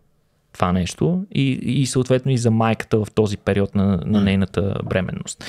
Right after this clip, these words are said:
Speaker 1: Но никога досега, нали, не е, така ваксина не е разработвана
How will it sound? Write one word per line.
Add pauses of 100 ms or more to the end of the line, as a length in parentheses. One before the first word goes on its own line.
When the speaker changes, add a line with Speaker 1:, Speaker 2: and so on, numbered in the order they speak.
(380)
Speaker 1:
Но
никога
досега,
нали,
не
е, (440)
така
ваксина
не
е
разработвана